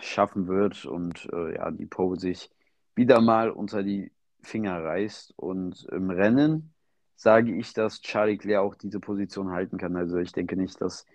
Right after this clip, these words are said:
äh, ihn da wer angreifen kann, vor allem nicht die Red Bulls. Ich denke, die Ferraris fahren rein vom Ding her in einer anderen Liga. Trotzdem denke ich, dass Verstappen sich Platz zwei vor Carlos Sainz krallen wird.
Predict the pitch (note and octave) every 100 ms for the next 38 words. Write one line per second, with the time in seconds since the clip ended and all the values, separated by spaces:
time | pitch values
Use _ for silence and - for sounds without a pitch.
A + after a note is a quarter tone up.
0 | _ _ _ _ _ G2 G2 D#2 - _
1 | - B2+ B2 G2+ G#2+ G2 A2+ G2+ G2 G#2
2 | F#2+ G2+ G2+ G2+ - E2+ G2 F2+ G#2 G2
3 | G#2 F2 F#2 F#2 F#2+ G2 F#2 - F#2 F2
4 | F2+ F#2+ - _ _ _ _ _ _ -
5 | - F#2+ G#2 G2 F#2+ G2 G2+ F2+ F#2+ G#2
6 | G#2 F2+ A1+ F#2+ C#2 F#2+ G2 F#2+ F#2+ A2
7 | F#2+ G#2+ G2+ G#2 G2+ G#2 - G#2 G2+ -
8 | G2 - - - A2+ G#2 - G#2+ F#2 -
9 | - G2 G#2+ - G#2 - G2 G2 - F#2+
10 | F#2+ - - F#2+ F#2+ F#2 G#2 -